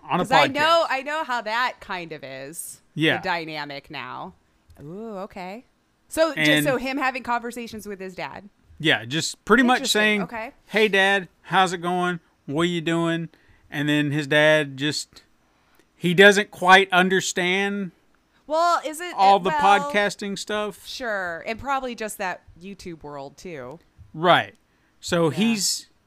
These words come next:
Speaker 1: you know,
Speaker 2: And there's
Speaker 1: it's
Speaker 2: a religious barrier there.
Speaker 1: not like you'd think.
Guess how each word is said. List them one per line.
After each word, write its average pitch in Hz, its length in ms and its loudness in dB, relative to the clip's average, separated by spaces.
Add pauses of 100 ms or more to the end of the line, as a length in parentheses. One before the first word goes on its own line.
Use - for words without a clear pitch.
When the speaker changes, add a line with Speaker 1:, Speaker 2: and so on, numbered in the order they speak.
(360)
Speaker 1:
you 349 160 -8
know, 339 160 0
Speaker 2:
And 440 100 -2
there's 440 200 -2
Speaker 1:
it's 254 80 0
Speaker 2:
a 233 40 -4
religious 262 500 -6
barrier 175 500 -8
there. 165 480 -8 (1200)
Speaker 1:
not 247 580 2
like 233 600 -4
you'd 170 140 -8
think. 117 260 -6